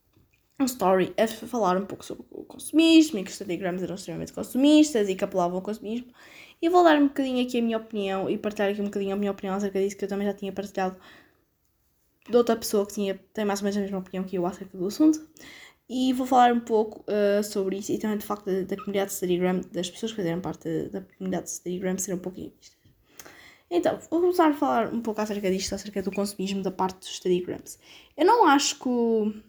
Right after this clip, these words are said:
que o Insta-, que os Instagrams sejam consumistas, porque, ah, eu acho que os Instagrams, sim, são consumistas, mas não é só os Instagrams, ah, que são consumistas, porque, por exemplo,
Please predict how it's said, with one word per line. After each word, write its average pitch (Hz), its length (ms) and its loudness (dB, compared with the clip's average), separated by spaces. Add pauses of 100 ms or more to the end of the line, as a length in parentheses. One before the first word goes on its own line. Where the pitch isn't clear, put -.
(640)
que - 180 -8
o 226 200 2
Insta-, 226 360 2
que - 200 -16
os - 80 -10
Instagrams 196 640 2
sejam 185 300 0
consumistas, 180 800 -2
porque, 180 1040 -2 (1300)
ah, 196 420 2 (840)
eu 294 100 8
acho 330 140 6
que - 80 -4
os - 40 -2
Instagrams, 202 400 4 (120)
sim, 311 280 6
são 269 140 2
consumistas, 180 680 -6 (360)
mas 240 680 2 (560)
não 285 180 4
é 311 80 10
só 311 180 8
os 294 160 2
Instagrams, 247 800 0
ah, 196 260 -4
que - 80 -10
são 233 120 -2
consumistas, 226 560 -4
porque, 233 240 -8
por 277 100 2
exemplo, - 240 -2